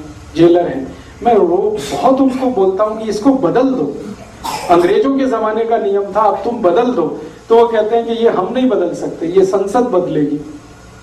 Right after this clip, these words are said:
तो संसद में बैठे हुए लोगों को बताओ, समझाओ। तो कहते हैं आप समझाओ, मैं क्यों समझाऊं? सुपरिंटेंडेंट कहता है, जेलर कहता है, मैं क्यों बताऊं, आप बताओ ना। और फिर वो अंत में कहता आप ही संसद में जाओ ना, और जाके इस कानून को बदलो।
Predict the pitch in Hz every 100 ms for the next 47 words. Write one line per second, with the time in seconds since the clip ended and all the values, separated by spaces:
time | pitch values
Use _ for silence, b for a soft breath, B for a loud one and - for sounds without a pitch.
0 | - - - - - - 220 214 233 233
1 | 262 254 254 240 226 233 240 226 208 208
2 | 202 202 185 175 175 170 175 165 170 170
3 | 185 185 190 180 208 - 208 202 196 196
4 | 196 208 226 208 175 160 151 143 175 190
5 | 208 208 208 208 196 190 180 185 175 170
6 | 175 175 175 175 175 196 208 196 175 170
7 | 165 247 - 175 208 214 - - B B
8 | B B 185 190 220 233 226 226 226 214
9 | - - 180 190 247 254 233 226 226 226
10 | 240 233 233 247 - - B B B 180
11 | 180 185 185 226 214 - 196 196 202 196
12 | 185 175 147 151